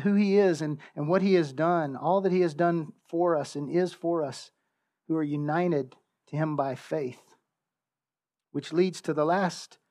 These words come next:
thing, theme that we'll see in this letter, the ones to whom this treasure of grace comes. Paul reminds us of the one from whom it comes, God the Father, and he points us to the one through whom it comes, Jesus the Son, but he also notes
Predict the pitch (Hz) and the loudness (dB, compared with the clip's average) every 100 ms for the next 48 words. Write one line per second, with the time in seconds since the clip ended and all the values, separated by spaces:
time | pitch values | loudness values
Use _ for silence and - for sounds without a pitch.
0 | _ _ _ _ - 160 151 143 131 _ | _ _ _ _ -4 -2 -2 -6 -12 _
1 | _ _ _ _ _ _ 170 165 156 143 | _ _ _ _ _ _ -2 0 -2 -4
2 | - 143 135 143 - 156 147 143 131 135 | -6 -4 -4 -4 -4 -4 -4 -6 -6 -2
3 | 151 135 131 135 147 160 156 - 143 160 | -2 -2 -4 -4 -4 -4 -4 -6 -4 -4
4 | 156 147 - 165 156 143 131 127 135 131 | -6 -8 -4 -2 -2 -4 -6 -6 -6 -8
5 | - 185 143 123 - _ _ _ _ _ | -6 -4 -4 -8 -12 _ _ _ _ _
6 | _ _ _ _ _ _ _ _ - 185 | _ _ _ _ _ _ _ _ 4 6
7 | 180 165 180 202 165 - - - _ _ | 8 8 8 6 2 -2 -10 -18 _ _
8 | _ _ _ _ _ _ _ 135 151 180 | _ _ _ _ _ _ _ -6 2 4
9 | 180 175 156 185 233 170 - 135 143 170 | 4 2 4 8 8 6 2 -2 -2 -2
10 | 156 170 170 151 143 - 170 165 139 160 | 6 8 8 6 2 6 8 8 4 0
11 | 160 190 214 196 - - 165 175 170 208 | 0 2 2 0 -2 0 2 2 2 6
12 | 269 226 180 156 - 143 143 151 139 190 | 8 8 8 2 0 -2 -2 -4 -2 0
13 | 180 160 - 143 - 185 165 170 190 226 | 0 -4 -6 -6 2 4 4 4 4 4
14 | 226 196 180 175 - | 2 4 4 2 -8